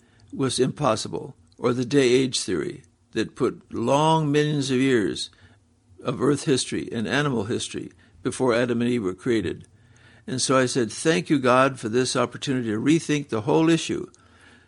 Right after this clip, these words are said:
So I told Doctor Morris that I was gonna write my doctoral dissertation on the subject of the flood. So for four more years, I looked up all the passages of the Bible dealing with the flood, its magnitude, its effects,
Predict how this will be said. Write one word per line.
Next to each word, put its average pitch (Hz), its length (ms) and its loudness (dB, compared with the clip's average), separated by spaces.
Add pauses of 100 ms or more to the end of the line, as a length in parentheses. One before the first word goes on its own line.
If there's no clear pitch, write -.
So - 220 2
I 143 60 6
told 180 260 4
Doctor 160 280 4
Morris 139 400 0
that 113 120 -2
I 117 80 6
was 131 160 -2
gonna 117 180 0
write 117 240 0
my 107 140 -2
doctoral 143 440 0
dissertation 143 800 0 (640)
on 123 140 -2
the 113 80 -2
subject 123 440 0
of 104 60 -14
the 92 100 0
flood. - 480 0 (680)
So - 240 -2
for 127 140 -2
four 180 400 6
more 175 180 6
years, 160 600 6 (420)
I 127 160 0
looked 143 240 4
up 120 120 0
all 165 280 6
the 151 80 4
passages 139 640 -2
of 117 80 -2
the 104 60 0
Bible 120 400 4
dealing 123 320 0
with 110 140 -4
the 90 100 -4
flood, 117 460 0 (260)
its 123 160 -8
magnitude, 127 800 -2 (320)
its - 200 -6
effects, 131 600 -2